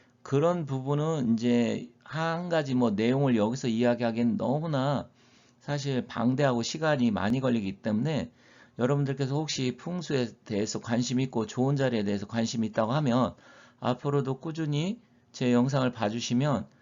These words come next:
차차 하나하나, 그렇다고 이론을 너무 풍수 전문가들이 하는 것처럼 용맥이 어떻고 혈차가 어떻고 또 뭐 예를 들어서 산맥이 어떻게 내려오고 어떤 형태를 이루는지 좌청룡 우백권 어떻게 되는 이런 거는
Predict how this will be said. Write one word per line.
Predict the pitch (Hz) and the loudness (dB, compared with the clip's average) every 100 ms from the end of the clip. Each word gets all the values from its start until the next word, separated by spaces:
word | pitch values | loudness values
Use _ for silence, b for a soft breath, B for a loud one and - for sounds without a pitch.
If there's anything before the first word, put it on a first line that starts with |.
| b _ | b _
차차 | - 151 147 151 147 | -6 -6 -4 -4 -4
하나하나, | 143 160 156 143 123 90 - b b | -4 -2 -2 2 2 0 -4 b b
그렇다고 | - 160 160 151 143 | -2 0 2 4 4
이론을 | 113 135 170 180 160 151 135 | 6 4 6 4 4 4 4
너무 | 117 143 | 4 4
풍수 | 123 202 196 143 | 0 -2 -2 0
전문가들이 | 139 147 151 143 135 131 | 0 2 4 4 4 2
하는 | 156 165 | 0 0
것처럼 | 151 135 123 120 139 90 B B B B | 0 2 2 4 4 2 B B B B
용맥이 | 120 147 160 147 139 | 2 4 2 4 2
어떻고 | 123 127 127 131 | 2 -2 0 0
혈차가 | 175 180 165 131 | 0 -2 2 2
어떻고 | 123 131 127 123 127 120 B B B - | 4 0 0 0 2 0 B B B -2
또 | 135 139 131 123 117 - | 2 4 6 6 4 0
뭐 | - - | -6 0
예를 | 123 127 | 2 2
들어서 | 120 123 127 | 2 2 0
산맥이 | 120 - 175 165 143 | -2 -4 -2 -2 0
어떻게 | 104 120 151 143 | 0 2 0 2
내려오고 | 120 123 123 120 117 104 120 107 | 4 6 6 4 2 2 2 4
어떤 | 110 - 143 - - 127 | 2 0 -8 -6 -2 0
형태를 | 170 190 165 127 | 0 0 2 2
이루는지 | 120 127 120 120 147 101 B B B B | 4 6 4 4 0 0 B B B B
좌청룡 | - 120 - 151 147 123 | 0 0 2 0 4 2
우백권 | 127 147 143 | 2 0 4
어떻게 | 123 123 135 | 2 4 0
되는 | 127 123 107 | 4 2 4
이런 | 143 180 190 180 | 2 2 2 2
거는 | 151 170 175 | 0 2 2